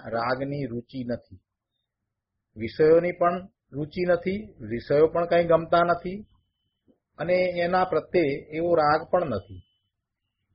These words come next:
એના રાગની પણ રુચિ નથી, એની આસક્તિ નથી, એમાં સુખ બુદ્ધિ નથી. એટલે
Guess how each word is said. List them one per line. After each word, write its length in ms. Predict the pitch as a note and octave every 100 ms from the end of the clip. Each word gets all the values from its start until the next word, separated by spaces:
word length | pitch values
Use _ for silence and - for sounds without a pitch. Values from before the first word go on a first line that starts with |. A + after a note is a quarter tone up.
| _ C3+
એના 180 | C#3 D3
રાગની 440 | B2 C3 D#3 F3+
પણ 200 | E3+ C3+
રુચિ 300 | A#2 A2+ A#2
નથી, 440 | A2 G#2+ C3 C3 _ _ _ _ _
એની 140 | E3 D#3+
આસક્તિ 580 | A2 G#2+ - - - A2
નથી, 460 | G#2+ - C3 C3 _ _ _ _ _
એમાં 180 | C#3 D3
સુખ 280 | - D3+ D3
બુદ્ધિ 340 | B2 G2 G#2+
નથી. 320 | G2 F#2+ F#2+ - _ _ _ _ _ _ _ _ G2 _ _ _ _ _ _ _ _ _ _ _ _ _ _ _ _ _ _ _ _ _ _ _ _ _ _ _ _ C3+
એટલે 320 | C#3+ D#3+